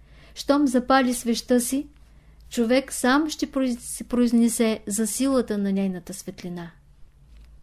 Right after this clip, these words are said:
Бог е вложил в човека мерки, с които сам да определя силата на светлината и на топлината,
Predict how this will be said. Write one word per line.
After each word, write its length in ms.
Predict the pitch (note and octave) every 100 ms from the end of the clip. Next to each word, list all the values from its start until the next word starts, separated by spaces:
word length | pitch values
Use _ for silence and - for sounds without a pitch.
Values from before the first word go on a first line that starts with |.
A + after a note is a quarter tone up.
| - - -
Бог 300 | G3 B3+ C4
е 60 | A#3+
вложил 460 | A3+ B3+ B3 A#3+
в 80 | A3
човека 480 | - G#3 A#3+ A#3+ G#3+
мерки, 460 | G#3 A#3+ B3+ A#3
с 60 | A3
които 500 | - A3+ A3+ A3+ G#3+ - -
сам 380 | - A#3 A#3 C#4+
да 120 | C#4+
определя 540 | C#4+ C4+ A#3+ B3+ B3 A#3
силата 460 | - A#3+ A3 G#3+
на 120 | G#3
светлината 760 | G3+ - G3 G3 G3 G#3+ B3 A3+
и 60 | G3+
на 120 | F3+
топлината, 760 | F#3+ F#3+ F3+ F3+ G#3 G#3 E3+